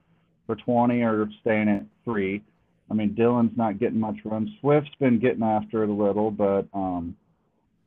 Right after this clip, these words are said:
for the wide receivers, I like, uh, Tankers, wide receiving core over Pay Dirt's. Um, Adams is a stud, but Ridley hasn't been getting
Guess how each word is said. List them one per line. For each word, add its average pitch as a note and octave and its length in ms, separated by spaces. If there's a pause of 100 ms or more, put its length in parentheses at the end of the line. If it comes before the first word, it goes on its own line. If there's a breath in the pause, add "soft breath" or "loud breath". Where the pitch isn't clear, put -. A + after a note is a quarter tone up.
(580)
for C#3 160
the B2+ 60
wide C#3+ 260
receivers, C#3+ 600
I C3 100
like, B2+ 420 (120)
uh, A2+ 240
Tankers, A#2 680
wide A2+ 220
receiving A2 460
core A#2 280
over G#2+ 480
Pay G#2+ 300
Dirt's. G#2 440 (200)
Um, G2+ 360 (580)
Adams B2 360
is G#2+ 200
a G#2 120
stud, A2 260
but G#2 120
Ridley A#2 400
hasn't A#2 340
been G#2+ 260
getting A2 240